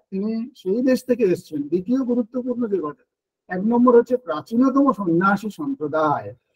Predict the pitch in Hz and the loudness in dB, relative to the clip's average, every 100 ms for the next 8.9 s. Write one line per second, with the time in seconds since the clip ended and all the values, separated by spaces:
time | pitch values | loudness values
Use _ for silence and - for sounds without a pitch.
0 | _ _ _ 202 190 185 185 208 208 208 | _ _ _ -4 0 0 0 2 2 2
1 | 196 214 214 208 214 208 214 - _ _ | 4 6 4 4 6 6 4 -8 _ _
2 | 165 180 180 214 226 220 190 220 202 156 | -2 2 4 6 8 6 6 2 2 0
3 | 160 214 160 160 _ _ _ _ - 196 | -2 0 0 -2 _ _ _ _ -8 -6
4 | 220 190 180 208 240 240 233 208 165 127 | -4 -4 -4 -4 -2 -2 2 2 0 -4
5 | _ _ 185 196 226 240 220 247 240 240 | _ _ -10 4 6 6 4 4 4 4
6 | 226 196 214 190 175 - 151 147 208 226 | 2 0 -2 -6 -8 -10 -10 -8 -8 -4
7 | 240 226 208 190 170 170 180 196 180 175 | -2 -2 -4 -4 -2 -2 -2 -6 -6 -4
8 | 170 170 156 - 175 165 156 160 220 | -2 -2 -4 -12 -10 -10 -6 -6 -8